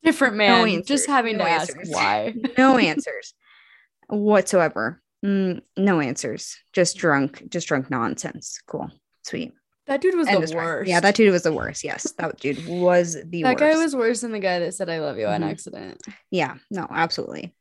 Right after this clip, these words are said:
Speaker 2: That's the end.
Speaker 1: <laughs> So
Speaker 2: Anyways, I definitely will think of more maybe, and if I think of any really good ones, I'll share 'em at the beginning of next episode.
Speaker 1: Yeah, straight
Speaker 2: But
Speaker 1: to
Speaker 2: that's,
Speaker 1: jail.
Speaker 2: that's all we have <laughs> for today. And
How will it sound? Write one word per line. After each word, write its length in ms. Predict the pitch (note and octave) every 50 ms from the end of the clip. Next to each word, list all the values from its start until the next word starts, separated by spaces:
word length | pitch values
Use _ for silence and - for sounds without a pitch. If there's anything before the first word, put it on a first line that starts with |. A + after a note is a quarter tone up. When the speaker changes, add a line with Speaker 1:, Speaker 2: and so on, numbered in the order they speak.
| _ _
Speaker 2:
That's 380 | - G#3 A3+ B3 B3+ C#4 C#4 -
the 160 | D#4+ D#4 C4+ F#3+
end. 400 | F#3+ E3+ D3+ D3+ D3 E3 E3 - -
Speaker 1:
<laughs> 60 | -
So 120 | - - A3
Speaker 2:
Anyways, 480 | G#3+ G#3 G3+ F#3 E3+ E3 D#3+ D#3+ - -
I 160 | - G#3 G#3
definitely 300 | G3+ A3 A#3 A3 B3+ C4
will 100 | B3+ B3
think 200 | A3+ A#3+ A3 G3+
of 180 | G3 F3 F3+ _ _ _ -
more 420 | E3 F3 E3+ E3 E3 F3 F#3+ G3
maybe, 320 | G3 G3 G3 G3 G#3 G#3 G#3
and 120 | G3 F#3+
if 120 | F#3 -
I 100 | F3 E3+
think 220 | D#3+ - - F3+ F3+
of 80 | F3
any 180 | E3+ E3 F3 E3
really 320 | D#3+ F3+ F3 D#3+ D#3 D#3+ D#3+
good 120 | F3+ F3
ones, 180 | F3+ F3 F3+ F3
I'll 80 | E3 D#3+
share 180 | E3 - E3 D3+
'em 100 | D3+ D3+
at 60 | D3
the 40 | D3 -
beginning 260 | D#3+ E3 D#3 D3+ D3
of 60 | C#3+
next 440 | C#3 C3+ C3+ D3+ - - - - -
episode. 500 | G3+ G#3 A3 A3 - B3+ B3+ C4 C4 B3+ C4 - _ -
Speaker 1:
Yeah, 300 | G3+ G3+ F#3+ - - - F3+ -
straight 40 | - G#3+ G#3 G3+
Speaker 2:
But 60 | F#3
Speaker 1:
to 60 | F3
Speaker 2:
that's, 300 | F3+ G3+ G#3+ A3 F3 E3+ F3+
Speaker 1:
jail. 60 | F3+ -
Speaker 2:
that's 200 | G#3+ A3+ A3+ C#4
all 200 | C#4+ C#4+ C4+ A3+
we 160 | G#3 G#3 F#3+
have 300 | G3 F#3 F3+ F3+ F3+ F#3
<laughs> 340 | - - - - - - _
for 360 | - - - A3+ G#3+ G#3 G3+ _ _ - - - - - - - _ _ _ -
today. 520 | - A3+ G3 F#3 E3 D3 C#3+ D3 D#3+ F3 _ _ _ _ _ -
And 520 | F3 F3+ F3+ F3 E3+ D#3+ D#3+ E3 E3 D#3